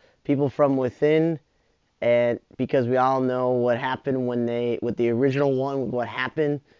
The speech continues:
So they, Zach Scott is now the acting one, so Mets now have official G M. The, uh, Fernando Tatis Junior is going to be the cover of M L B The Show for this upcoming twenty twenty-one season,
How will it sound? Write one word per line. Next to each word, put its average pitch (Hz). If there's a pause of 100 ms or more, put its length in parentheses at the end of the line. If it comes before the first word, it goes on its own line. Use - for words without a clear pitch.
(220)
So 127
they, 123 (300)
Zach 139
Scott 135
is 120
now 123
the 110
acting 143
one, 160
so 120 (340)
Mets 131
now 139
have 131
official 135
G 131
M. 101 (1120)
The, 131
uh, 123
Fernando 147
Tatis 151
Junior 160
is 151
going 147
to 143
be 143
the 131
cover 156
of 139
M 139
L 135
B 139
The 120
Show 165
for 135
this 113
upcoming 131
twenty 127
twenty-one 135
season, 196